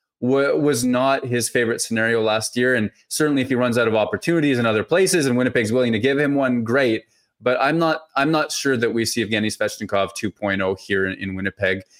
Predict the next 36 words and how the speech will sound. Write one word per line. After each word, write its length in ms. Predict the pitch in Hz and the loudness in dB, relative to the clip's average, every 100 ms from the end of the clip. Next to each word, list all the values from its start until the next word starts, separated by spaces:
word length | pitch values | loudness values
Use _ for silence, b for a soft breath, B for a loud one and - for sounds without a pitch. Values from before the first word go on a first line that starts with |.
| b | b
Could 160 | - 120 | -6 -2
that 240 | 113 113 | 0 0
mean, 540 | 120 120 117 113 113 117 | 0 0 0 0 0 -2
you 100 | 120 | -2
know, 160 | 110 107 | 0 2
overseas? 840 | 120 107 101 - 156 196 233 220 | 0 0 -2 -2 0 0 -2 -4
I'm 220 | - 123 | -2 0
not 220 | 131 135 - | 0 -2 -2
sure. 340 | - 151 156 | 0 0 0
Could 160 | 156 107 | -2 0
that 240 | 113 120 | 0 0
mean, 340 | 117 117 117 b b - | 0 0 -2 b b -4
you 80 | |
know, 60 | 117 | 0
one 160 | 113 120 | 2 2
of 80 | |
these 160 | 117 107 | 0 0
many 240 | 113 113 | 0 0
teams 460 | 110 - 113 113 107 | -2 -2 0 0 0
that, 360 | - 101 - - | 0 0 0 0
uh, 300 | 101 98 101 - | 0 0 -2 -2
that 140 | 101 | -4
could 120 | 104 | -4
still 220 | - 113 | -2 0
use 160 | 107 101 | 0 0
a 40 | 98 | -2
little 160 | 101 | -2
bit 100 | 95 | -2
of 80 | 95 | -2
help? 180 | 98 98 | 0 0
I, 120 | 120 | 0
I 160 | 98 127 | 2 0
actually 240 | 139 - | -2 -4
don't 240 | 117 113 113 | -2 -2 0
know 120 | 107 | 0
what 200 | 104 | 0